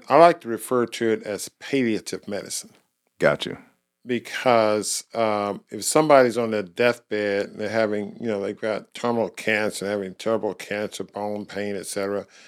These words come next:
Speaker 1: you wanna ma-, you wanna, you know, shut off the symptoms, make
Speaker 2: Right.
Speaker 1: them comfortable.
Speaker 2: Yeah.
Speaker 1: Well, that's really the, the heart of palliative me-, I mean, allopathic medicine.
Speaker 2: Yeah.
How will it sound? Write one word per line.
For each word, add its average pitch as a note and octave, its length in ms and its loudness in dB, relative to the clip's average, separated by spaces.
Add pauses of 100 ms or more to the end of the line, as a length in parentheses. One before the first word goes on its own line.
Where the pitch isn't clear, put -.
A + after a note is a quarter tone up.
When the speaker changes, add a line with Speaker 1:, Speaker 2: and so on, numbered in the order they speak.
(540)
Speaker 1:
you C3 140 -2
wanna A#2+ 200 6
ma-, G#2+ 360 2
you A#2 120 -2
wanna, A2 220 2 (100)
you A2+ 140 -8
know, - 100 -10 (420)
shut - 280 4
off A#2 180 6
the G2 80 -16
symptoms, - 540 -4
make G#2+ 260 -2
Speaker 2:
Right. - 60 -14
Speaker 1:
them G#2+ 160 -8
comfortable. - 640 -6 (220)
Speaker 2:
Yeah. E2+ 260 -6 (380)
Speaker 1:
Well, D#3 160 6
that's E3 300 4
really D3+ 220 4
the, A2 280 0
the G#2+ 140 -2
heart B2+ 320 4
of G#2+ 140 -2
palliative A2+ 480 -2
me-, G#2+ 120 -6
I A2+ 120 -6
mean, G#2 200 -2
allopathic F#2+ 640 -4
medicine. A#2+ 400 -8 (160)
Speaker 2:
Yeah. D#2+ 220 -2